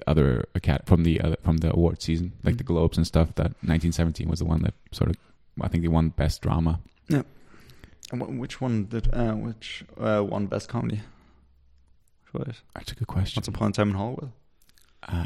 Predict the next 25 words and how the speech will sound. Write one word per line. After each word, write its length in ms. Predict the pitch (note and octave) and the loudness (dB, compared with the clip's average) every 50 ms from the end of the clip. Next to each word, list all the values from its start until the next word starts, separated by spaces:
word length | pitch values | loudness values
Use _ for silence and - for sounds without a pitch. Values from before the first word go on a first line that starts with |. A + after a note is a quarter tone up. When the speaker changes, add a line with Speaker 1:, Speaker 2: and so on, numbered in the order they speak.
| - - | -4 -4
Speaker 1:
I 40 | E2+ | -2
don't 200 | F2 G#2 B2 - | 0 0 0 0
think 220 | - G#2 A2+ - | 0 -2 -2 -2
so. 280 | - - - D#2+ F#2+ A#2 - - - - - - _ _ _ _ _ - _ _ _ _ _ _ _ _ _ - - | -4 -4 -2 -2 -4 -4 -6 -12 -14 -14 -18 -20 _ _ _ _ _ -20 _ _ _ _ _ _ _ _ _ -2 -2
That's 160 | A2 - - | -2 -2 0
a 20 | |
good 140 | - F#2+ F2 | -2 -2 -2
question. 480 | - - D2 G2 - - - E2+ D#2 - - | 0 0 -2 -2 -2 -4 -8 -8 -10 -10 -6
What 160 | - F2+ G2+ | -2 0 2
was, 160 | A2 A#2 G#2 G#2 | 2 2 0 -2
wh-, 320 | - - E2+ F2 - - | -4 -2 -2 -2 0 0
what 100 | F#2 F#2+ | 0 0
were 80 | G#2 F#2+ | 0 0
the 80 | F#2+ | 0
other 120 | F2+ G2 F#2 | 0 -2 0
films, 240 | - A2 G#2+ F2+ | 0 0 0 0
like, 100 | D#2+ D#2+ | -2 -4
nominated? 440 | D#2+ E2 G2 G#2+ F2 D2 D2+ D2+ D#2 - - - - - - - - - _ _ _ _ _ | -4 -4 -6 -6 -6 -8 -8 -10 -12 -16 -20 -20 -20 -20 -20 -20 -20 -20 _ _ _ _ _
Best, 220 | - A2 G#2 - - | -20 -18 -10 -6 -6
Speaker 2:
Um, 260 | - - G2+ G1+ - | -4 -4 -4 -4 -6
Speaker 1:
um, 720 | - G2 - - D#2+ D#2 D#2 - - - - - C3 B2 - - - - | -6 -8 -8 -8 -10 -10 -12 -14 -14 -16 -18 -18 -20 -20 -20 -20 -20 -14
Speaker 2:
well, 220 | B2 G#2+ - A2 A2 A2+ A2+ | -12 -12 -12 -12 -14 -14 -12
Marriage 380 | A2+ G2+ F#2+ G2 A2+ B2+ - - | -10 -8 -6 -6 -6 -8 -10 -12
Story, 320 | - - B2 B2+ C3+ C3+ | -10 -8 -6 -6 -4 -4
right? 260 | B2 A#2 B2+ C#3 - | -6 -6 -8 -10 -12